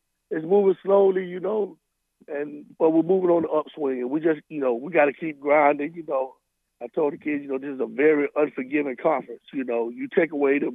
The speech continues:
<laughs> the mishaps, you know, with New Bern, of course, and the last month, you know, we played,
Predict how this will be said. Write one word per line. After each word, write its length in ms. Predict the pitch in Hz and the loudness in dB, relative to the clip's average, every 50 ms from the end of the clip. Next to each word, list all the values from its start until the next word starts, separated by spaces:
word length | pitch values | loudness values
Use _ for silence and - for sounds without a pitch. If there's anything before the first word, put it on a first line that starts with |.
| - | -6
<laughs> 200 | - - 143 156 - - - - - - - - - _ | -4 -2 -2 -2 -2 -6 -14 -18 -16 -14 -16 -16 -10 _
the 80 | - - - 262 | -8 -8 -4 -2
mishaps, 480 | 320 160 139 - 151 147 - - - | -2 -2 0 2 2 2 2 0 -2
you 80 | 143 135 | -4 -2
know, 120 | 135 127 | 0 0
with 200 | 123 123 127 123 | 0 0 -2 -2
New 200 | 127 143 156 160 | 2 4 4 4
Bern, 120 | 151 151 139 | 4 2 0
of 80 | 127 - | -2 -2
course, 320 | - 143 131 131 127 123 - _ - | 2 2 4 4 4 4 2 _ 0
and 280 | 107 113 113 113 107 - _ _ _ - - - _ | 2 2 2 2 -2 -4 _ _ _ -20 -20 -20 _
the 80 | - 113 | -8 -4
last 360 | 117 131 143 147 143 - - | 2 4 4 4 4 2 0
month, 260 | 120 135 165 156 143 - | -6 -6 -4 -4 -4 -6
you 100 | 139 139 | -8 -10
know, 100 | 131 127 127 | -8 -8 -8
we 160 | 135 139 196 | -6 -8 -8
played, 360 | - - 160 131 107 117 131 | -8 -8 -8 -6 -6 -8 -10